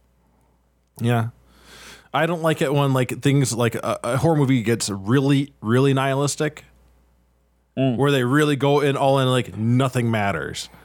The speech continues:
Speaker 1: Like, sometimes it can be a fun, if it, if it's, like, a fun twist at the end, uh, that could be good.
Speaker 2: Like,
Speaker 1: But, like
Speaker 2: um, uh, what's, what's the Cabin in the Woods?
Speaker 1: I, I, so, yeah, I haven't watched that one, but yeah.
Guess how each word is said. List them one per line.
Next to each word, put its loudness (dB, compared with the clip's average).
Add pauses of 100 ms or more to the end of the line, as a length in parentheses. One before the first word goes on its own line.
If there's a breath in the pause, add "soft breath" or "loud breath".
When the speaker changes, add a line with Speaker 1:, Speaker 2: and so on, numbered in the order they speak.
(180 loud breath)
Speaker 1:
Like, 0
sometimes 0
it -2
can 0
be 2
a 2
fun, 0
if -2
it, 0
if 0
it's, 2
like, 0
a -4
fun 0
twist -2
at -2
the 0
end, 0
uh, -2
that 0
could -2
be 0
good. -2
Speaker 2:
Like, 2
Speaker 1:
But, 0
like 4
Speaker 2:
um, 0
uh, 2
what's, 0
what's -2
the 0
Cabin -2
in 2
the 2
Woods? 0 (380 loud breath)
Speaker 1:
I, -2
I, -6
so, 0
yeah, 2
I 0
haven't -2
watched -2
that 0
one, -2
but 0
yeah. 0